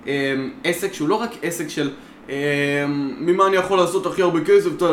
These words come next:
עסק שאנחנו באמת יכולים להתמיד בו, אנחנו רוצים לעשות את זה, כי זה מתקשר לנו ישירות למשפט שאני מאוד אוהב, אדם עשיר חושב על העתיד, ואדם עני חושב על ההווה. עכשיו, כל בן אדם עשיר יגיד לך שמה שהוא מתעסק בו, הוא אוהב אותו.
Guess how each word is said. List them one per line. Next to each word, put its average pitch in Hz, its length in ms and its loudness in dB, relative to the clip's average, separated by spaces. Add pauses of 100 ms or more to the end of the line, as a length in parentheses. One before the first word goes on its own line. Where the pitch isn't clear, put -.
(560)
עסק 214 280 0
שאנחנו 151 280 -2
באמת 160 200 0
יכולים 165 260 -2
להתמיד 151 380 0
בו, 131 80 -2
אנחנו 127 220 -6
רוצים 175 260 -2
לעשות 165 300 -2
את 185 80 -2
זה, 202 140 -2 (380)
כי 151 440 6 (440)
זה 156 100 -2
מתקשר 170 400 0
לנו 185 120 2
ישירות 170 300 0
למשפט 156 340 -2
שאני 151 200 -2
מאוד 139 220 0
אוהב, 175 200 2 (160)
אדם 170 300 2
עשיר 180 420 2
חושב 156 380 -2
על 139 100 2
העתיד, 180 400 -2
ואדם 143 320 2
עני 175 280 0 (100)
חושב 156 400 -4
על 143 100 0
ההווה. 123 280 -2 (460)
עכשיו, 147 260 -4 (160)
כל 220 200 2
בן 190 140 0
אדם 160 200 0
עשיר 185 320 0
יגיד 147 280 0
לך 196 200 -4 (360)
שמה 170 340 0
שהוא 196 160 -4
מתעסק 156 340 -2
בו, 202 220 -2
הוא 147 120 0
אוהב 156 200 4
אותו. 127 240 -6